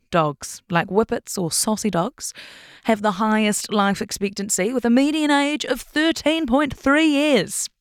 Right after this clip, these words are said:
Whereas male, flat-faced dogs, like an English bulldog, have the lowest life expectancy,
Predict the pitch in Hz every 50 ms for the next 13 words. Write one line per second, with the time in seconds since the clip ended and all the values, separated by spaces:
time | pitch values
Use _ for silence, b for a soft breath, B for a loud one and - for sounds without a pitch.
0 | _ _ _ B B B B B B B B B B B B B B B B B
1 | - 220 226 226 233 226 - 302 311 285 285 285 277 262 233 190 170 151 139 135
2 | - _ _ _ _ _ _ _ - - - - - 294 294 - - - - 214
3 | 185 - - - 175 160 151 143 - - - - - - _ _ _ _ _ _
4 | 240 240 240 - 254 247 247 247 240 262 226 - - 190 165 151 - 151 147 151
5 | 147 - - _ _ _ _ _ _ _ - - - 220 208 190 196 185 220 214
6 | 208 214 214 208 202 190 165 - - - - - _ _ _ _ _ _ _ -
7 | 175 165 147 - 196 - - - 165 160 - 160 175 - - 160 139